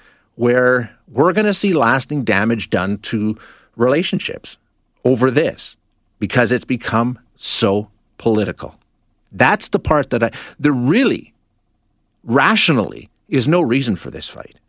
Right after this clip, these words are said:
at all. Scientifically, in terms of medical evidence, there's no reason for us to be having this discussion and having this fight. But it's become an us versus them and a political debate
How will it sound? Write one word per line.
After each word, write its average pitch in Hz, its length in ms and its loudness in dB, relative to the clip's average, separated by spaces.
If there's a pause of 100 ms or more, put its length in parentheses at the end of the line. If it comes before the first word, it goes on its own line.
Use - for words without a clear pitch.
(500)
at 226 160 2
all. 156 400 0 (1160)
Scientifically, 196 800 0 (480)
in 131 120 -2
terms 147 220 0
of 107 80 2
medical 160 320 2
evidence, 190 340 2 (340)
there's 175 320 2
no 180 420 2
reason 147 520 0
for 135 160 0
us 131 200 2
to - 120 -8
be 110 120 0
having 113 360 0
this 98 160 -2
discussion - 560 -2
and 92 80 -4
having 95 280 0
this 95 120 -2
fight. - 340 -2 (600)
But 113 680 2
it's 131 180 -2
become 113 560 0
an 123 120 0
us 117 160 0
versus 131 400 -2
them 85 180 -2
and 101 100 0
a 104 40 -2
political 156 600 0
debate - 480 -8